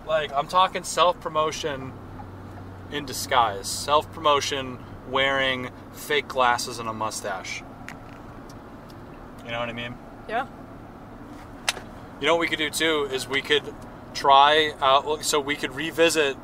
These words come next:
Speaker 1: our previous idea where we wanted to make a documentary about the Letter Project. We actually talked about this on the podcast, but you might not realize when that was uploaded because it was used as a filler episode where we didn't have an episode one week.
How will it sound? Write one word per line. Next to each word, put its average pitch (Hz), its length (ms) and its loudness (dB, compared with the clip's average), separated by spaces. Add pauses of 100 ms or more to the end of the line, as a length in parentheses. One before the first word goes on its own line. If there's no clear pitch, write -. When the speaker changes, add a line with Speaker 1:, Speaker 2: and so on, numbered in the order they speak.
(520)
Speaker 1:
our 143 100 6
previous 156 480 2
idea 139 380 4
where 127 160 4
we 123 140 0
wanted 127 300 4
to 131 80 -8
make 131 200 0
a 127 80 4
documentary 123 580 4
about 127 180 2
the 117 80 -2
Letter 117 200 4
Project. 151 540 2 (1200)
We 156 140 8
actually 240 240 8
talked 170 240 6
about 147 120 6
this 120 140 -4
on 131 60 -2
the 123 60 -8
podcast, 127 600 2
but 127 140 -6
you 135 140 -4
might 151 220 4
not 143 200 2
realize 135 460 6
when 123 420 -2 (320)
that 131 160 4
was 120 120 4
uploaded 139 500 4
because 135 360 4
it 139 60 0
was 123 220 -2
used 127 260 -2
as 120 100 -2
a 120 60 -2
filler 123 380 0
episode 127 440 0
where 120 100 0
we 113 120 -4
didn't 117 240 -6
have 117 140 0
an 110 80 -2
episode 120 320 -2
one 127 160 0
week. 139 200 0